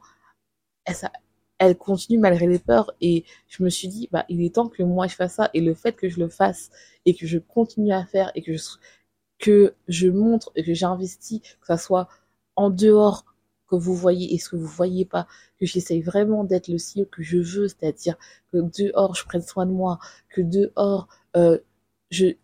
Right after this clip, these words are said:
I become her, c'est-à-dire je veux devenir cette femme que je sais être cette propriété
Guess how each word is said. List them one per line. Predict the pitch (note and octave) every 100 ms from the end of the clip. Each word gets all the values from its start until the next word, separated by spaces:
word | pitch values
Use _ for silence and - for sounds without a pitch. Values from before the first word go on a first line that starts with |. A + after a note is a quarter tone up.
| -
I | E3+
become | E3 F3+ - - G3 F#3 -
her, | B3+ A#3+ G3+
c'est-à-dire | E3 D#3+ E3
je | E3
veux | E3 F#3+
devenir | F3 E3+ G3 G3 - _ _
cette | - - G3
femme | - - G#3 F#3
que | F#3
je | E3
sais | E3+ - A3+ G#3 - - _ _
être | G#3 G#3 -
cette | F3
propriété | - F3 F3+ F#3 G3+ G#3